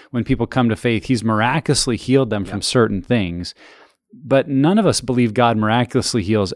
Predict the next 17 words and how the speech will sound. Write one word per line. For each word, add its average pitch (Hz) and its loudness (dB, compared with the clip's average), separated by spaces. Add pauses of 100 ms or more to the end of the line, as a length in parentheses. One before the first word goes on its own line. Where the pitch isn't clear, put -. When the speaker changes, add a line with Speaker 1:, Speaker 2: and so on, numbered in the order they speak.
Speaker 1:
everything 131 2
in 82 -6
our 80 -4
life, - -10
that 120 0
Speaker 2:
Yeah. 123 -2
Speaker 1:
we 117 2
immediately 135 4
become 104 -4
perfect. 104 -4
I 95 -6
mean, 104 -4
Speaker 2:
Yeah. 113 -2
Speaker 1:
that's 113 -4
just 117 -6
a 107 -4
very 110 0